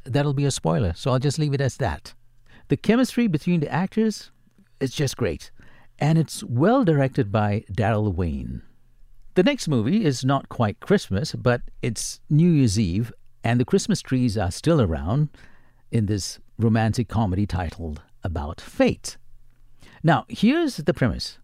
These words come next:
with spoilers, as this is a formula that's been used before. Griffin is about to propose to his girlfriend, Clementine, who is an influencer on social media.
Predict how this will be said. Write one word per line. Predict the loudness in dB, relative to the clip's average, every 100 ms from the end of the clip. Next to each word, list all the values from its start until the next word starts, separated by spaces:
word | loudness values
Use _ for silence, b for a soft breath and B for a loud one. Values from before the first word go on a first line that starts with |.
| -18 -2
with | -2
spoilers, | 2 2 4 2 0 -4 -2
as | 2 2 0 -6 -16 -20 -18 -4
this | 0 0
is | 0 -2
a |
formula | -2 -2 2 2 2 2
that's | 0 -2 -2
been | 2 2
used | 4 2 0
before. | -4 0 0 -2 -10 -20 -20 _ -20 -20 b b b b b b 2
Griffin | 2 4 2
is | 2 4
about | 2 0 0
to | -2
propose | 0 0 2 2 0 0
to | 0
his | 0
girlfriend, | 0 -2 -2 -4 -2
Clementine, | 0 0 0 -2 -8 -10 -14 -20 -20
who | 0 4
is | 4 4
an | 0 2
influencer | 2 4 2 2 2 2 0
on | 0 0
social | 0 -2 -2 0 0
media. | 0 -4 -10